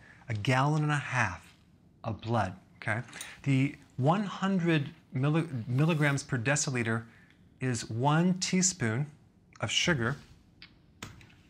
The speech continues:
per gallon and a half of blood.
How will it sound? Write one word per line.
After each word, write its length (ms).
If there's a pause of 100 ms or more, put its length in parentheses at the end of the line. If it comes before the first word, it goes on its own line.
(760)
per 160
gallon 480
and 100
a 60
half 420
of 220
blood. 400